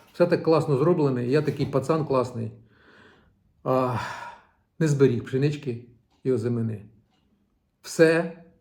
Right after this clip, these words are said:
можна зробити у більшості випадків, але вчасно потрібно робити. От якось так. Бажаю вам лишитися з озиминою. Маєте питання? Ставте їх. Можливо, знайдемо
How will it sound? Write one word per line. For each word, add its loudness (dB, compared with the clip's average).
можна 0
зробити -2
у 0
більшості 2
випадків, -4
але -2
вчасно -4
потрібно -8
робити. -10
От -4
якось 0
так. -8
Бажаю 2
вам -2
лишитися -2
з -12
озиминою. -2
Маєте 6
питання? -2
Ставте 2
їх. -8
Можливо, 2
знайдемо -4